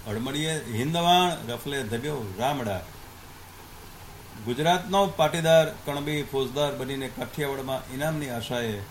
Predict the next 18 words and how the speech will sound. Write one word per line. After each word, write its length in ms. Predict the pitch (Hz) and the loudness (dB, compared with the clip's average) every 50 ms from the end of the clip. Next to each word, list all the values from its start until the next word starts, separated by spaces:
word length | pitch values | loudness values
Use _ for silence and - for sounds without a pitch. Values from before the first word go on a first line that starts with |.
| - - - - - - - - - - 127 | -14 -16 -16 -16 -16 -16 -16 -16 -16 -12 -8
બારવટિયા 580 | 139 151 156 160 160 156 170 165 170 170 160 - | -6 -2 -2 -2 -2 -2 0 4 4 4 4 4
અમલદાર 400 | 147 160 175 175 170 175 165 156 | 0 -2 -2 0 4 4 4 4
તરીકે 300 | - 147 143 143 131 139 | 4 0 -4 -4 -4 -2
આવેલો, 420 | 135 131 135 151 151 147 131 117 113 - - - - - - - - - - - - - - - - - - - - - - - - - - - - - - - - - - - - - - - - - - - - - - - - | -4 -2 -2 -2 -2 -2 -2 -4 -6 -8 -14 -16 -14 -14 -14 -14 -14 -14 -12 -6 -6 -4 -4 -6 -8 -10 -14 -18 -18 -18 -18 -18 -18 -18 -18 -18 -18 -18 -18 -18 -18 -18 -18 -18 -18 -18 -16 -16 -16 -18 -18 -18 -18 -18 -18 -14 -8
તેને 180 | 117 113 120 117 | -6 -6 -4 -2
હે 220 | 110 113 131 143 | -2 0 0 0
હિન્દુ 320 | 131 117 123 127 131 135 131 | 0 0 -2 0 2 2 2
રામ, 360 | 131 131 139 156 165 160 156 156 - - - - - - - - - - - - | 2 0 0 0 -2 -4 -6 -8 -12 -14 -16 -18 -18 -18 -18 -18 -18 -18 -12 -10
તે 60 | 117 | -8
હડમડિયામાં 640 | 117 104 92 104 113 131 139 139 143 143 147 147 131 | -6 -4 -2 -2 -2 -2 -2 -2 -2 -2 -2 -4 -4
ઠાર 420 | 107 - - - 139 143 139 120 104 | -6 -8 -12 -6 -4 -2 -2 -2 -4
કર્યો. 240 | 92 104 95 95 87 87 - - - - - - - - - - - - - - - - - - - - - - - - - - - - - - - - - - - - - - - - - - 113 | -4 -6 -6 -6 -8 -10 -14 -16 -16 -18 -18 -18 -18 -18 -18 -18 -18 -18 -18 -18 -18 -18 -18 -16 -16 -16 -16 -16 -18 -18 -18 -18 -18 -18 -18 -18 -18 -18 -18 -18 -18 -18 -18 -16 -16 -16 -14 -4 0
ગઢ 180 | 123 151 160 151 | 2 2 4 2
જૂનો 480 | 151 135 110 127 139 151 165 160 151 | 2 0 2 2 2 4 4 4 2
ગરનાર 520 | 135 131 139 147 143 147 147 147 143 131 120 | 2 0 0 0 0 0 2 2 2 0 -2
ખેંગારને 680 | - - - 143 156 175 175 175 170 165 165 156 139 | -4 -2 -2 0 0 2 4 4 4 4 4 0 0
સરા 320 | 117 - 143 139 147 139 127 | -2 -2 -2 0 2 2 0
પેલ 320 | 107 - - 127 123 117 | 0 -2 -4 -4 -4 -4